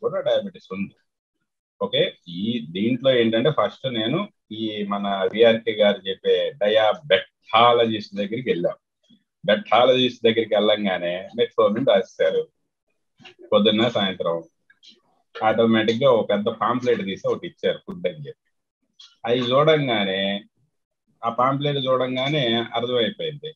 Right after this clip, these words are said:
అంటే ఇంక నుంచి మనం సన్యాసి జీవితం గడపాలన్నమాట,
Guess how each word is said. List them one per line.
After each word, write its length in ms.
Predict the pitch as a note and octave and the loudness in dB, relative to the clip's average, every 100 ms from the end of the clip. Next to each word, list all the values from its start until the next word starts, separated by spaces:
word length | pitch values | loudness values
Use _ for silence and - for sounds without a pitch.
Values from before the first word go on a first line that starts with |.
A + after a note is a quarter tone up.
| _ | _
అంటే 420 | G#2+ A#2+ A2+ E3+ D#3 | -12 -8 -2 2 2
ఇంక 200 | A#2+ A#2 | 0 -4
నుంచి 340 | B2 C3 D3+ F3 D3+ B2 A2+ G#2+ G2+ | -4 -4 0 4 4 6 6 6 2
మనం 280 | G#2+ B2 C#3+ | 0 -2 -4
సన్యాసి 440 | A#2 A#2 B2 A#2 | -2 0 2 2
జీవితం 440 | - G2+ - G#2+ | 0 -6 -6 -8
గడపాలన్నమాట, 720 | F#2 - E2 D#2+ D2 C#2+ - | -6 -4 -6 -6 -12 -20 -20